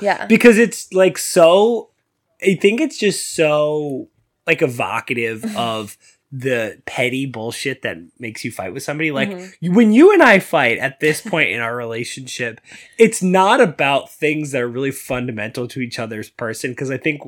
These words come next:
Speaker 2: you know, generally speaking, we're both pretty good with that. It's just stupid
Speaker 1: <laughs>
Speaker 2: little shit like that.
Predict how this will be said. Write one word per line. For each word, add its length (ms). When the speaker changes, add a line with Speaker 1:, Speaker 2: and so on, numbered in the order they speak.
Speaker 2:
you 100
know, 200
generally 400
speaking, 320
we're 80
both 240
pretty 160
good 180
with 140
that. 240
It's 420
just 520
stupid 1120
Speaker 1:
<laughs> 160
Speaker 2:
little 500
shit 460
like 320
that. 340